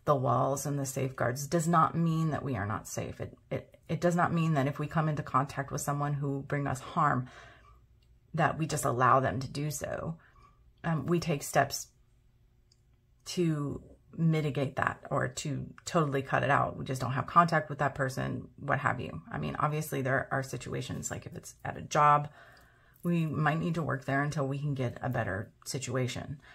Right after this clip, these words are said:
But if we take the example of the highly sensitive person, the very sensitive,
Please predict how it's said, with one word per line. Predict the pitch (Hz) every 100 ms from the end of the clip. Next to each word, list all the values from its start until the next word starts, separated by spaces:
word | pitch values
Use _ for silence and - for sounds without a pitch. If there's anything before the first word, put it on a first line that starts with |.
| - _ -
But | 151 123 - - _ _ -
if | 185 185
we | 196
take | 185 156
the | 160
example | 143 139 131 131
of | 135
the |
highly | 127 - -
sensitive | 127 - - - -
person, | - - - - _ _ - - - - - - - - - - _ _ _ -
the | 165
very | 185 190 196
sensitive, | 185 - 160 160 160 156